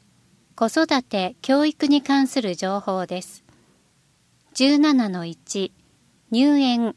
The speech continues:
入学。十七の二、子ども、親子。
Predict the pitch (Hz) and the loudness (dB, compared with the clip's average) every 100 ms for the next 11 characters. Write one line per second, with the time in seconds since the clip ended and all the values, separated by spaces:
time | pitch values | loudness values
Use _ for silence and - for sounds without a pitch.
0 | _ 196 214 226 208 196 - 180 165 _ | _ -4 -2 -2 -4 -6 -8 -10 -10 _
1 | _ _ _ _ _ _ _ _ - 262 | _ _ _ _ _ _ _ _ -2 2
2 | 294 294 277 214 180 170 170 190 - _ | 4 4 2 0 -4 -6 -6 -8 -10 _
3 | _ _ _ _ - 208 208 285 254 240 | _ _ _ _ -4 -2 2 4 4 4
4 | 226 - _ 254 254 165 - - - | 2 -2 _ 0 0 -2 -8 -12 -12